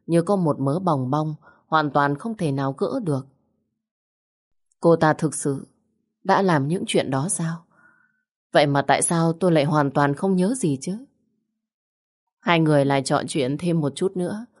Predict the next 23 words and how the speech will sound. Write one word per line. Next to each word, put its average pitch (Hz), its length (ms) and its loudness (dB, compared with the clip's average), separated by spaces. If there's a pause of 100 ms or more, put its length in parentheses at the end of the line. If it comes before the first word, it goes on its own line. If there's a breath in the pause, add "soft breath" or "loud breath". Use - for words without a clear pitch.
(180)
Gia 165 220 2
Minh 165 220 2
nhìn 143 240 0
tình 135 220 2
trạng 135 300 0
của 139 100 0
hắn 139 220 -2
lúc 247 180 -2
này, 139 320 -2 (280 soft breath)
cuối 170 180 4
cùng 170 240 2
quyết 208 120 2
định 170 240 2
tạm 139 200 2
thời 139 320 2 (220 soft breath)
giữ 196 180 2
lọ 175 240 6
thuốc 226 220 0
kia 170 240 2 (260 loud breath)
ở 156 160 4
viện 143 320 2
nghiên 156 240 2
cứu. 156 380 0